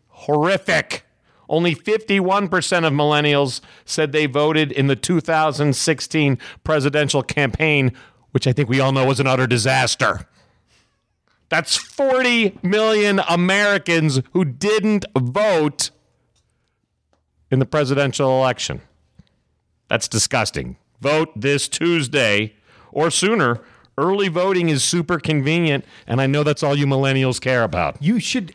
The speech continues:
Speaker 2: absolutely ear-, early vote. People who don't early vote, I question their I Q.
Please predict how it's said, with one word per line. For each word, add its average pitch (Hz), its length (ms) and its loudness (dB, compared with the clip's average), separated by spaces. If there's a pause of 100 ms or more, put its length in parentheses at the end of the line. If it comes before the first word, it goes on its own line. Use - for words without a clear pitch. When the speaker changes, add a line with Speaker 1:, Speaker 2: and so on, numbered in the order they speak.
Speaker 2:
absolutely 160 680 -2
ear-, 127 300 -2
early 135 280 2
vote. 110 260 -2
People 240 320 2
who 220 100 2
don't 151 280 0
early 156 280 0
vote, 120 380 -2 (180)
I 139 140 -2
question 160 920 -2
their 123 300 0
I 110 140 2
Q. 101 380 -6